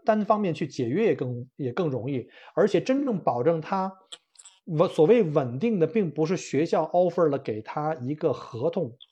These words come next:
比如我给你签个什么长期合同，而是学校是不是离得开你，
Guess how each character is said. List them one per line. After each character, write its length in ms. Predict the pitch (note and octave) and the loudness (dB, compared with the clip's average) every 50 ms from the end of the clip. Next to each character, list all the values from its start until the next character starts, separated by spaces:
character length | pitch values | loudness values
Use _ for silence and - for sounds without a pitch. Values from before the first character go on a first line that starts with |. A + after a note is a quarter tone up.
| _ _ | _ _
比 80 | _ C3 | _ -6
如 240 | A#2 B2+ C3+ C#3+ C#3+ | -4 -2 -2 0 0
我 120 | B2+ A#2+ | -2 -2
给 160 | - - D3 | 0 0 -2
你 240 | C#3+ C#3+ C3+ B2 A#2 | 0 -2 -4 -4 -6
签 320 | A2+ - - D#3+ D3 D3 D3 | -8 -4 -4 -2 -2 -2 -2
个 200 | D3 C3+ B2+ B2+ - - - - _ | -2 -2 -4 -6 -8 -18 -20 -20 _
什 120 | - - | -8 -6
么 60 | C3 B2+ | -6 -4
长 240 | - - C3 D#3 | -4 -4 -4 -4
期 120 | D#3+ - A#3 | -2 -2 -4
合 160 | - - B2 A#2 | -2 -2 -4 -4
同， 180 | A#2 B2 A2+ - - - - - _ | -4 -6 -6 -10 -16 -20 -20 -6 _
而 220 | D3+ D3 D3 D3 | 2 4 4 4
是 320 | C#3+ - - A3 F#3+ - - - - _ | 4 4 4 4 4 4 0 -8 -16 _
学 300 | - - - D#3 D3+ F3+ | -10 -4 0 2 2 4
校 220 | F3 A#3 G#3 E3+ C#3 | 6 4 4 4 2
是 220 | - - - G3+ | -2 -4 -4 -4
不 140 | E3 C3+ D3 | -2 -2 -4
是 200 | - - E3+ C#3+ | -4 -2 -2 -2
离 240 | C3 A#2+ B2 A#2 C#3 | -2 -4 -4 -2 0
得 100 | D#3 D3+ | 0 0
开 280 | - - - D3+ D#3 D#3+ | 0 -2 -4 -4 -4 -4
你， 200 | D#3 C3+ - | -4 -6 -8